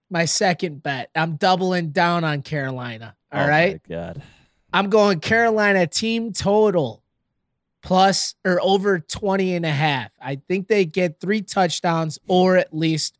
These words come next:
Speaker 1: over twenty and a half versus this atrocious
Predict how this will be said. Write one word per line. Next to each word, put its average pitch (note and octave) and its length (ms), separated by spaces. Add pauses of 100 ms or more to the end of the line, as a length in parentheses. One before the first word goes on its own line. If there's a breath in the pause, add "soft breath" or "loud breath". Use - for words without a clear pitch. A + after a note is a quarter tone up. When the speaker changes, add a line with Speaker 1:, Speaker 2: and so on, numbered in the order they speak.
Speaker 1:
over E3 560 (560)
twenty E3 380
and D3+ 80
a D3 60
half C#3+ 480
versus D#3+ 380
this D#3 320
atrocious E3 880